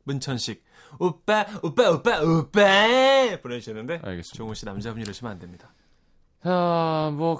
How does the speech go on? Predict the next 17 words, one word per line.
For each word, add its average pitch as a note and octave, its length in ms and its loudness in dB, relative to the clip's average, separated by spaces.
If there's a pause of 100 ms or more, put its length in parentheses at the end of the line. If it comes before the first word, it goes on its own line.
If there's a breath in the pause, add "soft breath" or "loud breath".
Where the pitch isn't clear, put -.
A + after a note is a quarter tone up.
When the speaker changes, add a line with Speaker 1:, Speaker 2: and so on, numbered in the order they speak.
Speaker 2:
깔끔하게 F#3+ 500 -2
막장 C3+ 300 -4
드라마 F3 340 -2
한번 E3 320 -6 (200)
하면서 D#3+ 200 -12
시작해볼까요? D3+ 600 -6
Speaker 1:
그렇죠. G#3+ 180 0
이거 G#3 120 2
워밍업이니까, F3+ 760 0
Speaker 2:
네. A#2 260 -6
Speaker 1:
어, A#2+ 160 -6
하고 D#3 200 -10
하죠. C3+ 280 -8
Speaker 2:
오늘 D#3+ 640 -4
주제는 C3 280 -4
Speaker 1:
음. - 20 -4
Speaker 2:
뭐예요? E2+ 340 -6